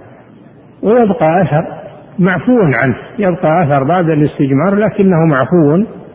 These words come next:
عنه، بشرط أن لا يتجاوز مكانه، فإذا تجاوز نجس ما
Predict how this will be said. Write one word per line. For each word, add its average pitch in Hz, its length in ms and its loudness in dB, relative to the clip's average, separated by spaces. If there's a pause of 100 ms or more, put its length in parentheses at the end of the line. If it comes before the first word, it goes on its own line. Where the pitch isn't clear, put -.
(540)
عنه، 135 400 0
بشرط 220 340 -2
أن 226 160 2
لا 226 80 4
يتجاوز 160 720 2
مكانه، 120 600 -2 (360)
فإذا 185 240 0
تجاوز 196 580 0
نجس 147 480 0
ما 135 260 0